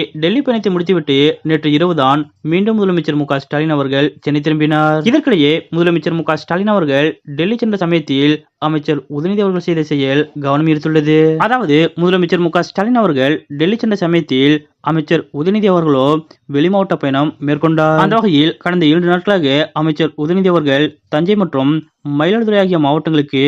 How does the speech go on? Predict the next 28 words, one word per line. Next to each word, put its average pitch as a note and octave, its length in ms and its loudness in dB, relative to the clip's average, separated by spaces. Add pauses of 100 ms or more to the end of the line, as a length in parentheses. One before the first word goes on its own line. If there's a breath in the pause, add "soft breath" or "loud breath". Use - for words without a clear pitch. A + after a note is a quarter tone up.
(260)
சுற்றுப்பயணம் D3 440 0
மேற்கொண்டார். D#3 600 0
அப்போது D#3+ 300 2 (260)
தஞ்சையில் D#3+ 480 0 (140)
பல்வேறு E3 260 0
நிகழ்ச்சிகளில் G3+ 400 -2
கலந்து G3 200 0
கொண்ட F#3 160 0 (180)
அமைச்சர் D#3 360 -2
உதயநிதி F#3 280 -2
அவர்கள் C#3+ 360 0 (340)
திடீரென G#3 340 0 (180)
கும்பகோணம் F3+ 400 -2
சென்று C#3+ 260 -2 (540)
ஒரு D#3 200 2
வீட்டிற்கு D#3 420 -2 (320)
திடீர் D3+ 380 -2
விசிட் D3+ 260 -6
அளித்தார். D#3 500 0
அதாவது G3+ 320 0 (300)
கழகத்திற்காக G3+ 640 -2
உழைத்த E3+ 280 -2 (440)
கழக F3+ 280 0 (220)
மூத்த F#3+ 320 -2
முன்னோடியான E3 440 0 (500)
மிசா E3+ 240 0 (220)
பத்மநாபன் G3+ 520 -4
அவர்களது E3+ 340 -2